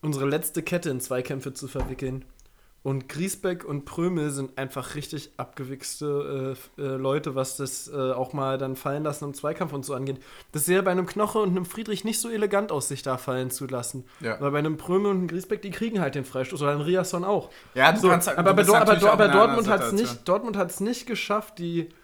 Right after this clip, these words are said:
Speaker 1: entscheidenden Zweikämpfe gegen unsere Viererkette zu verlegen. Die sind gar nicht mal dahin gekommen, das in unsere Viererkette zu schieben.
Speaker 2: Ja, so
Speaker 1: Weil nämlich, das fehlt übrigens Dortmund auch aus meiner Sicht extrem, die haben keinen großen Spieler vorne.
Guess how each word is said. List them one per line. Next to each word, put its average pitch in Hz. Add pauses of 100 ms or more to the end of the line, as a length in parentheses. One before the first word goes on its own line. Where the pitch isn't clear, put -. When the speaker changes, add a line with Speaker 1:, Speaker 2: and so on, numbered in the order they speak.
(260)
Speaker 1:
entscheidenden 202
Zweikämpfe 190
gegen 175
unsere 170
Viererkette 180
zu 139
verlegen. 135
Die 139
sind 185
gar 180
nicht 170
mal 156
dahin 160
gekommen, 185
das 165
in 175
unsere 160
Viererkette 185
zu 139
schieben. 131 (960)
Speaker 2:
Ja, 202
so 156
Speaker 1:
Weil 185
nämlich, 214
das 185
fehlt 196
übrigens 165
Dortmund 156
auch 160
aus 170
meiner 160
Sicht 139
extrem, 147
die 131
haben 123 (360)
keinen 135
großen 127
Spieler 127
vorne. 123